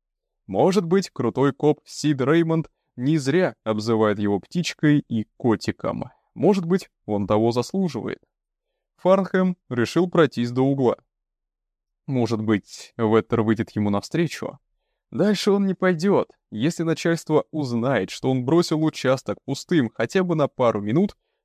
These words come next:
ему потом долго придётся оправдываться. Он дошёл до ближайшего перекрёстка и заглянул за угол. Непонятно, но факт.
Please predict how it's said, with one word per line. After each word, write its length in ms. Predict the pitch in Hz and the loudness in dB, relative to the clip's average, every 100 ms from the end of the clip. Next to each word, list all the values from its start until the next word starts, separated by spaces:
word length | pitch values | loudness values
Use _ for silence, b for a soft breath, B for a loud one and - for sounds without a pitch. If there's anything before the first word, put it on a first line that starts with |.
| - | -4
ему 240 | 208 294 | 0 0
потом 380 | 233 226 226 151 | 0 2 0 2
долго 300 | 135 101 95 | 2 2 2
придётся 480 | 180 156 117 - 107 | 0 0 0 0 0
оправдываться. 840 | 95 107 95 101 107 - - - _ _ _ _ | 2 2 2 -2 -8 -12 -14 -14 _ _ _ _
Он 300 | - 135 214 | -4 0 2
дошёл 340 | 208 190 175 180 | 2 0 2 2
до 120 | 170 | 2
ближайшего 580 | 160 143 120 110 - 104 | 2 0 2 0 -2 -4
перекрёстка 680 | 98 101 131 165 - 160 160 _ _ - | -2 -2 -2 -4 -2 -2 -2 _ _ -6
и 160 | 127 | -2
заглянул 600 | 180 196 175 135 117 131 - _ | 0 0 2 2 2 -2 -6 _
за 300 | 113 110 120 | -6 2 4
угол. 500 | 123 101 95 110 - _ _ _ _ | 4 0 -6 -10 -10 _ _ _ _
Непонятно, 760 | 123 170 214 214 220 151 110 98 | -4 -2 0 2 0 -2 -4 -2
но 400 | 113 185 175 170 _ | -2 -2 -4 -10 _
факт. 440 | _ 208 160 - | _ -2 -2 -6